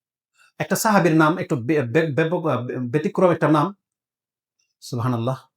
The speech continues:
ভুলে গেলাম সাহাবীর নামটা। ওনার নাম হচ্ছে মুস্তাওরিদান।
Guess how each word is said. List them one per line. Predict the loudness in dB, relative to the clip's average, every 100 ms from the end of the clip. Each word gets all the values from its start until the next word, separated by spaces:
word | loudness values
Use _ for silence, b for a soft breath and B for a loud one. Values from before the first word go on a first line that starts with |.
| _
ভুলে | -2 -2
গেলাম | -2 -4 -10 _ _
সাহাবীর | -6 -2 -2 -2
নামটা। | -4 -6 -8 -12 _ _ _ _ _ _ _
ওনার | -2 0
নাম | 0 2
হচ্ছে | 0 -2 -2 -2 -4 -10 _ _ _ _ _ _ _ _ _ _ _ _ _ _ _ _ _ _ _ _ _ _ _ _ _ _ _ _ 0
মুস্তাওরিদান। | 0 4 6 6 2 -4